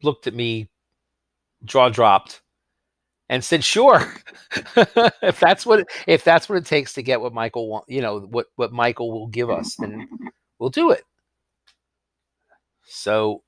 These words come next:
I go out and I said, "Your lighting is completely wrong." They had very harsh lights on him. I said, "I need,"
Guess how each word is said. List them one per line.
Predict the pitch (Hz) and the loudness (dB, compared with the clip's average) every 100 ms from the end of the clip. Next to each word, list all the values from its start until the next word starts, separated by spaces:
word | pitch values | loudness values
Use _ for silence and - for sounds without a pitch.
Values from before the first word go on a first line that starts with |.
| _ - | _ -4
I | 113 | -2
go | 123 127 | 2 4
out | 135 135 120 - | 6 4 2 -4
and | 113 110 | -2 0
I | 104 107 | 0 -2
said, | - 110 | -6 -8
"Your | 110 113 | -4 2
lighting | 135 151 139 | 2 2 -2
is | 113 | -8
completely | - 117 - 131 117 117 | -10 -14 -12 -10 -10 -10
wrong." | 110 107 104 101 | -6 -4 -4 -6
They | 98 98 | -10 -10
had | 90 92 - | -12 -14 -6
very | 110 107 | -2 -2
harsh | - 104 92 - | -2 -6 -6 -8
lights | 85 85 - | -8 -8 -14
on | 85 82 | -16 -18
him. | 82 _ _ _ _ _ _ _ _ _ _ _ | -20 _ _ _ _ _ _ _ _ _ _ _
I | - | -20
said, | 101 120 | -14 -6
"I | 113 113 | -6 -4
need," | 117 113 113 98 | -6 -6 -6 -8